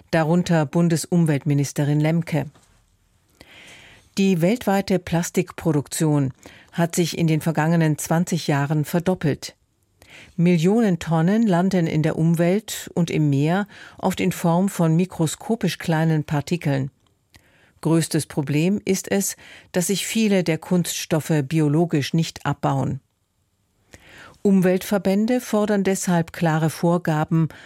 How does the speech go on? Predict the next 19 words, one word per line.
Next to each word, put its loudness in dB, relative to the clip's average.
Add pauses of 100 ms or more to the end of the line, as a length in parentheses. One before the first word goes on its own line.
(240)
um 4
die 2
Plastikproduktion -2
bis -4
zweitausendvierzig -2 (340)
um 2
fünfundsiebzig -2
Prozent -2
zu 0
reduzieren. 0 (1160)
Vertreter 0
der -2
Erdölförderländer 0
setzen -2
sich -4
dafür -2
ein, 0 (440)
dass 0
Regeln 2